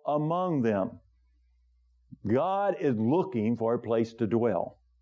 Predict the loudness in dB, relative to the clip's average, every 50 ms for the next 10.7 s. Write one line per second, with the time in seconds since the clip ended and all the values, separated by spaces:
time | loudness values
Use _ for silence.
0 | _ _ _ _ -20 -6 -2 0 2 2 2 2 2 2 2 4 2 2 0 0
1 | 2 2 2 2 2 0 -2 0 0 0 0 0 2 2 2 2 2 2 0 0
2 | 0 0 0 2 2 2 2 2 0 0 0 0 0 0 0 0 0 0 0 0
3 | 0 0 0 0 0 0 0 0 0 0 0 0 -2 -4 -2 -2 -2 -2 -2 -2
4 | -2 0 0 0 0 0 -2 0 0 0 0 2 2 2 2 0 0 -2 0 2
5 | 2 2 2 0 -2 -4 -8 -10 -8 -10 -10 -10 -12 -16 -14 -8 -6 -6 -4 -2
6 | -2 0 0 2 2 2 2 2 2 0 0 -2 -4 -6 -12 -18 -10 -4 -2 0
7 | 2 2 2 0 -2 -6 -12 _ -4 -2 0 0 0 0 -2 -4 -8 -4 -2 0
8 | 2 2 2 0 0 -2 -2 -2 -2 -2 -2 -2 -2 0 0 0 0 0 2 2
9 | 2 2 0 0 -2 -2 -2 -2 -2 0 -2 -2 -4 -4 -4 -4 -2 -2 -2 -2
10 | -2 -2 -4 -4 -4 -2 0 0 2 0 0 -2 -6